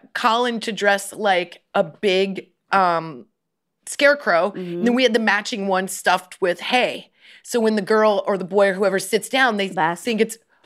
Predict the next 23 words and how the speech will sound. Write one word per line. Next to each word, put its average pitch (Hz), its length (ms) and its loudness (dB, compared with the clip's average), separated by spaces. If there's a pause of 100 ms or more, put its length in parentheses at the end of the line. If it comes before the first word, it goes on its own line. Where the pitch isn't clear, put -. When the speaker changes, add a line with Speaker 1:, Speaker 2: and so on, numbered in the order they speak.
(280)
Speaker 1:
oh 208 80 -2
my 202 120 2
God, 175 300 2
it 226 100 2
was 202 120 -4
our 208 120 0
favorite 190 400 -2
thing. 180 160 -4
And 175 100 -6
so 226 80 0
I 196 100 6
would 196 140 0
take 208 300 -6
pictures 202 540 -2 (140)
of 196 120 2
these 175 180 -8
seventh 214 420 0
graders. 160 320 -6 (100)
Always 254 260 4
I 220 80 2
hit 190 220 -6
middle 165 180 -4
school. - 340 -10